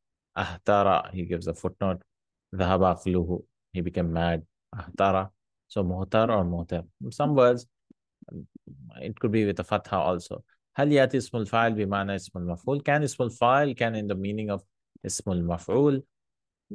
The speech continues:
نعم، قد يأتي اسم الفاعل ويراد به اسم المفعول. Hmm. Or اسم المفعول. Yes, it could come. Uh, and the meaning could be اسم المفعول. له كلمة راضية. في قوله تعالى: "فهو في عيشة راضية." He will be in a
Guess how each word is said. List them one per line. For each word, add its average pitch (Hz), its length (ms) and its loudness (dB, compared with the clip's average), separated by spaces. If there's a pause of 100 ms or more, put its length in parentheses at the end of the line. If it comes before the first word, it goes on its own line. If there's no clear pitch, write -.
(460)
نعم، 175 340 4
قد 117 200 0
يأتي 113 260 4
اسم 104 180 -4
الفاعل 104 320 -2
ويراد 98 460 -2
به 95 280 -6
اسم 98 240 -10
المفعول. 90 580 -6 (400)
Hmm. 60 180 -16 (280)
Or 92 160 -2
اسم - 240 -4
المفعول. 95 500 -2 (560)
Yes, 156 280 2
it 117 140 -4
could 127 200 -2
come. 120 260 0 (340)
Uh, 58 220 -6
and 113 160 0
the 104 60 2
meaning 107 260 2
could 95 140 0
be 95 100 0
اسم 92 200 -6
المفعول. 104 380 -4 (320)
له 107 200 -2
كلمة 104 380 2
راضية. 95 460 2
في 90 140 -8
قوله 98 240 -2
تعالى: 101 260 0
"فهو 101 300 -4
في 95 200 -4
عيشة 104 420 -4
راضية." 107 640 0 (540)
He 127 120 -4
will 117 140 -2
be 113 140 -2
in 110 120 -4
a 101 80 -10